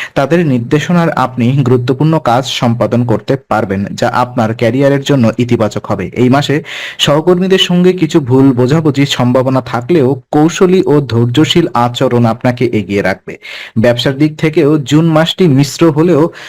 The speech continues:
আশাব্যঞ্জক। মাসের প্রথম সপ্তাহটি কিছুটা চ্যালেঞ্জিং হলেও এরপর ব্যবসায় ধীরে ধীরে লাভের সূচনা হতে পারে। যারা নতুন ব্যবসা শুরু করছেন অথবা করতে চাইছেন, তাদের জন্য এটি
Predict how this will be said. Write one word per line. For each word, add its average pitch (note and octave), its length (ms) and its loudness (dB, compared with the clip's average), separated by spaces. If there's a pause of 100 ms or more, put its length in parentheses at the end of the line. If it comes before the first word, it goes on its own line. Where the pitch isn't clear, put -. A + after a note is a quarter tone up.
(160)
আশাব্যঞ্জক। G3 720 -4 (240)
মাসের C3+ 420 -4
প্রথম E3+ 280 -4
সপ্তাহটি F3+ 540 -2
কিছুটা G3 360 -6
চ্যালেঞ্জিং D3+ 560 -4
হলেও E3+ 400 -4 (320)
এরপর F3+ 480 0 (160)
ব্যবসায় B2+ 380 -2
ধীরে C#3+ 220 -4
ধীরে B2+ 220 0
লাভের A#2+ 320 0
সূচনা A#2+ 400 -6
হতে A2+ 260 -6
পারে। G#2 420 -4
যারা A#2+ 300 0 (300)
নতুন C3 240 0
ব্যবসা B2 340 0
শুরু B2+ 260 -2
করছেন E3 600 0
অথবা B2+ 300 0
করতে B2 340 -2
চাইছেন, B2+ 380 -2
তাদের D#3 220 0
জন্য B2 380 2
এটি B2+ 400 0